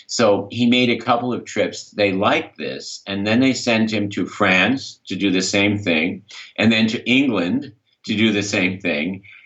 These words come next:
And he made a sensation everywhere he went. So the biggest prize for them at that time would be the United States of America. So, of course, they would say the next step,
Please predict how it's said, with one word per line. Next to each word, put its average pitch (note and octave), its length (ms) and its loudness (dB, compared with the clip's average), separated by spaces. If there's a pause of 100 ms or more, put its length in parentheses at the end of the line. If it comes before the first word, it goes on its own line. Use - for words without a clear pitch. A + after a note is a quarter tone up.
(160)
And G#2 400 2
he A#2+ 220 -2
made B2 240 4
a - 60 0
sensation A2 720 -2
everywhere G#2 480 2
he F#2+ 120 -2
went. F2+ 420 0 (640)
So A2 180 0
the G#2+ 120 2
biggest B2 460 2
prize A2+ 600 0
for G2 180 -8
them E2+ 440 -6
at F#2 180 -6
that F#2+ 300 -2
time F2+ 320 0
would F#2 240 -2
be F2+ 420 4 (200)
the G2 80 0
United G2 460 2
States F#2+ 400 -4
of E2+ 100 -8
America. G#2+ 640 -4 (280)
So, B2 260 2
of A#2+ 160 -4
course, A2+ 640 0 (260)
they A#2+ 180 2
would B2 180 0
say G#2 500 0
the G2+ 120 -4
next G2 320 -2
step, G2 500 2